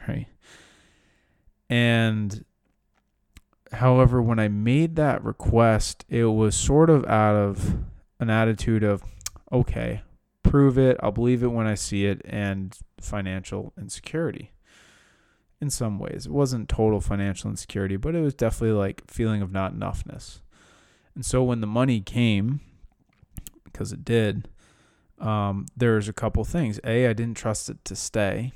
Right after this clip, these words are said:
because, again, I had birthed it with insecurity. And the mechanism through which I got it, which was the job I had at the time, which,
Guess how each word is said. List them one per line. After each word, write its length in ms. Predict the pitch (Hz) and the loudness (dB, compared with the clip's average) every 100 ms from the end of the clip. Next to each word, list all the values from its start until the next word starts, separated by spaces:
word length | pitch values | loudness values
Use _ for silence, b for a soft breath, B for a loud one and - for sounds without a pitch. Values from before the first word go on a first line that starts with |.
| - | -12
because, 320 | - - 98 | -12 -8 -6
again, 300 | 98 110 107 | -4 -4 -2
I 60 | 95 | -4
had 160 | 95 - | -4 0
birthed 280 | 101 101 | 0 -2
it 80 | 104 | -6
with 180 | 107 - | -8 -10
insecurity. 800 | 101 - - 131 131 104 98 - b b b b b b b - | -10 -12 -4 0 2 0 -4 -8 b b b b b b b -6
And 460 | 123 117 107 104 101 110 | -2 0 0 -2 -6 -8
the 800 | 107 110 107 104 110 113 113 - - _ _ _ | -2 0 0 0 -2 -4 -6 -8 -16 _ _ _
mechanism 800 | 131 117 131 147 143 127 120 113 | -4 0 0 2 0 0 0 -2
through 140 | 113 | 0
which 200 | 107 101 | 0 -2
I 80 | 98 | -4
got 320 | 101 110 143 | -2 0 2
it, 100 | 113 | 2
which 240 | 107 110 - | -2 -4 -2
was 360 | 104 98 - - | -2 -2 -6 -16
the 200 | - 120 | -14 -10
job 320 | 113 107 107 104 | -6 -2 -2 -2
I 60 | |
had 180 | 107 104 | -2 -4
at 120 | 98 | -6
the 100 | - | -10
time, 600 | - 131 135 101 50 123 - | -10 -4 -2 -4 -6 -12 -16
which, 340 | - - - | -16 -14 -12